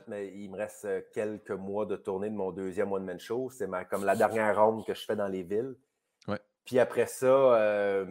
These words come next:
Speaker 1: c'est ça, j'étais en, j'étais en début de troisième show. Ça va venir éventuellement. Ceux qui veulent venir voir, euh, de, de, de, co-, comment, comment,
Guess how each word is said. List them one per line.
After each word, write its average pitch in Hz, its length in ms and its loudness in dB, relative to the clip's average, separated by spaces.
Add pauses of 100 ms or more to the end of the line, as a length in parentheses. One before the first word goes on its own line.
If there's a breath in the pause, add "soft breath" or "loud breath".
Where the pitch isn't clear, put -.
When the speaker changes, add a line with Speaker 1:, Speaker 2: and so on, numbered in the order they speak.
(1300)
Speaker 1:
c'est 117 140 -8
ça, 123 260 2
j'étais - 140 -6
en, 107 120 -2
j'étais 113 140 -6
en 110 80 -2
début 113 240 -4
de - 40 -20
troisième 120 400 2
show. 113 220 -2
Ça 117 120 -6
va 110 140 0
venir 113 300 -2
éventuellement. 104 580 -2
Ceux 113 160 -12
qui - 100 -18
veulent 101 160 -4
venir 101 220 -4
voir, 101 420 2
euh, 92 200 -4 (520)
de, 92 260 -6
de, 87 300 -8
de, 87 280 -14
co-, 95 260 -6
comment, 98 340 -2
comment, 98 520 -2